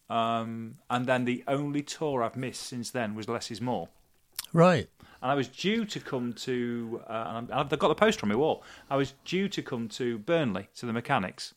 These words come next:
Speaker 1: And I wasn't well, so I didn't make it.
Speaker 2: Right.
Speaker 1: But you actually took Less Is More. You took the whole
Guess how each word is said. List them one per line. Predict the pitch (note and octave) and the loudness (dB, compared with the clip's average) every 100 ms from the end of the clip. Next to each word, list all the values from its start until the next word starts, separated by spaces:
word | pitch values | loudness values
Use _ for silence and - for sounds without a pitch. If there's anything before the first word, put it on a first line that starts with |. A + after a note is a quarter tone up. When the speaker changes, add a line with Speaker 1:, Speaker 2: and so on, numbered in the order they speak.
| _ _ _ _ _ - - _ _ _ - | _ _ _ _ _ -20 -20 _ _ _ 2
Speaker 1:
And | C3+ | 4
I | |
wasn't | C#3 C3+ C#3 | 6 6 6
well, | C#3+ A2+ G#2 - | 6 6 4 -6
so | - | 2
I | A#2+ | 4
didn't | C3 | 4
make | B2+ B2+ A#2+ - | 4 2 2 2
it. | D3 | 2
Speaker 2:
Right. | C#3 C3+ C#3+ | 2 -2 2
Speaker 1:
But | E3+ | 2
you | F3 F3+ | 6 8
actually | G3+ E3 - E3 | 8 6 2 2
took | - F#3+ F#3+ | 6 4 6
Less | C#3+ C#3+ | 0 0
Is | D#3+ | -6
More. | C#3+ C3+ | -4 0
You | F3+ | 0
took | - F#3+ | 4 4
the | D3 | 6
whole | D#3 F3+ D#3+ D3+ | 8 10 10 6